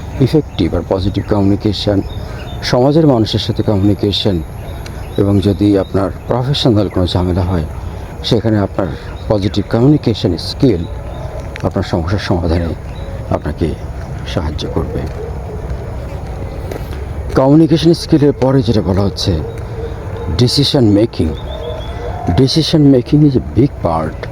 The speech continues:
এবং ডিসিশন মেকিং স্কিলটি অর্জন করতে হয়। এটি জন্মগতভাবে মানুষ পায় না, জন্মগতভাবে ডিসিশন মেক-, মেকিং স্কিল পাওয়া যায় না।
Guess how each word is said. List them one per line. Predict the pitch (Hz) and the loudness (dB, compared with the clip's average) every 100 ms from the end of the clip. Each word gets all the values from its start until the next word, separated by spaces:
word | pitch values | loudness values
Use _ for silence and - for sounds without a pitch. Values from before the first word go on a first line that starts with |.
| - - - - - - - - - | -6 -8 -8 -8 -8 -8 -8 -8 -2
এবং | 107 104 | 2 4
ডিসিশন | 98 113 120 151 | 4 2 2 6
মেকিং | 135 139 123 123 | 6 6 4 4
স্কিলটি | - - 156 113 78 67 - - - - - - - 123 | 0 2 4 6 2 -6 -8 -10 -8 -8 -8 -10 -2 2
অর্জন | 113 101 123 123 | 2 4 4 4
করতে | 92 82 78 | 2 -2 -4
হয়। | 65 78 65 - - - - - - - - - - | -2 -2 -2 -6 -8 -8 -10 -8 -8 -8 -8 -4 -2
এটি | 113 123 | 2 4
জন্মগতভাবে | 117 120 131 131 127 135 110 127 | 4 6 6 4 4 2 2 4
মানুষ | 120 117 170 - - | 4 4 2 0 -2
পায় | 107 190 | 2 2
না, | 165 - - - - - - - - - - - - - - | 2 -2 -8 -10 -10 -8 -8 -8 -8 -8 -8 -6 -6 -6 -2
জন্মগতভাবে | 117 127 131 123 123 127 131 127 | 2 6 6 6 4 4 2 2
ডিসিশন | 123 120 107 110 139 | 2 2 2 2 4
মেক-, | 117 113 - | 4 2 4
মেকিং | 120 107 120 | 2 4 2
স্কিল | 107 - 117 - | 2 0 -2 0
পাওয়া | 110 113 | 2 2
যায় | 107 98 | 4 2
না। | 82 | 0